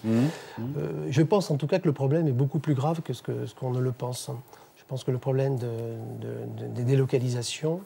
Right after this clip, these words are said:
Speaker 2: euh, de la restructuration au niveau mondial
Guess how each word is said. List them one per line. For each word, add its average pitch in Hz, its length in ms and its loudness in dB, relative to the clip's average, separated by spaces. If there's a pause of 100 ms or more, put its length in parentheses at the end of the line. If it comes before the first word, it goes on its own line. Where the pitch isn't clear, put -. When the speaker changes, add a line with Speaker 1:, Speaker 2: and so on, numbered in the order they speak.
(600)
Speaker 2:
euh, 127 40 -10 (600)
de 117 400 -10
la 120 60 -4
restructuration 143 840 2
au 127 420 0
niveau 135 240 6
mondial 143 640 6